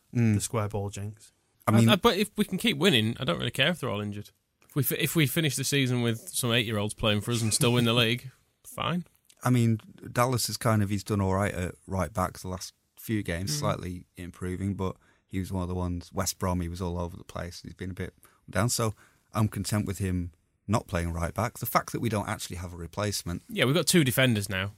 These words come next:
Speaker 1: Mm.
Speaker 3: which isn't
Speaker 1: Play with ten?
Speaker 3: it's not
Speaker 2: Yeah, but how many
Speaker 3: brilliant.
Speaker 2: do you need? We just do what we want, don't we show off? Like we're saying, we're just showing off now.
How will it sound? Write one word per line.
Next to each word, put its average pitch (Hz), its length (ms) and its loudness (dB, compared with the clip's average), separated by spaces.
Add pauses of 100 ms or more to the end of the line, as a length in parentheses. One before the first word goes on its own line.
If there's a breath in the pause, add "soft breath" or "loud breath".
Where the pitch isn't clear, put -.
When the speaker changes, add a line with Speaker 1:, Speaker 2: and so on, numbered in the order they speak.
(120)
Speaker 1:
Mm. 123 220 0 (180)
Speaker 3:
which - 120 -10
isn't 107 200 -10 (140)
Speaker 1:
Play 165 100 -2
with 170 120 -6
ten? 190 280 0 (120)
Speaker 3:
it's - 100 -14
not 151 80 0
Speaker 2:
Yeah, 180 40 4
but 202 120 6
how - 60 6
many 220 240 8
Speaker 3:
brilliant. - 80 0
Speaker 2:
do 165 60 2
you 147 40 4
need? 170 300 0
We 110 100 -6
just - 320 -6
do 120 120 0
what 110 100 -2
we 107 40 -2
want, 127 200 2
don't 120 100 -8
we 117 40 -8
show 127 200 2
off? - 240 -2
Like 123 100 -12
we're 120 60 -10
saying, 117 240 -2
we're 107 60 -6
just 104 140 -6
showing 104 280 -2
off 104 180 -4
now. 104 160 -4